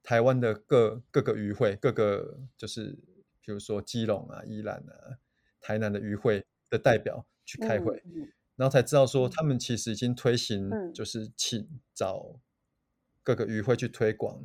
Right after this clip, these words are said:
Speaker 1: 让渔民去海上作业捕捞的时候的一些废弃物啊，或废弃渔网啊，可以，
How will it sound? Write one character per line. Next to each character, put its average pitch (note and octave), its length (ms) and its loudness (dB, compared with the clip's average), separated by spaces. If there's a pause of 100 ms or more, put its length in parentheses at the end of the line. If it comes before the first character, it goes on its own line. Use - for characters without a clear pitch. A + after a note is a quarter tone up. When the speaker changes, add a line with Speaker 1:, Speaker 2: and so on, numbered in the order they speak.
(180)
Speaker 1:
让 A2+ 260 0
渔 A2 180 -2
民 G#2+ 280 -2 (480)
去 B2 280 -2
海 G#2+ 200 2
上 A2 320 0
作 A2+ 240 2
业 A#2 120 4
捕 G#2+ 240 -6
捞 G#2+ 160 2
的 G2 60 0
时 G2+ 200 -8
候 G#2 180 -2
的 G2+ 200 -8
一 A2+ 40 -8
些 G#2+ 140 -8
废 G#2+ 220 -2
弃 G#2+ 280 -6
物 A2 220 -6
啊， F2+ 300 -12
或 A2 200 0
废 A2 180 0
弃 - 180 -8
渔 G#2 120 -8
网 G#2 280 -4
啊， G#2 180 -20
可 A2 120 0
以， A2 220 -4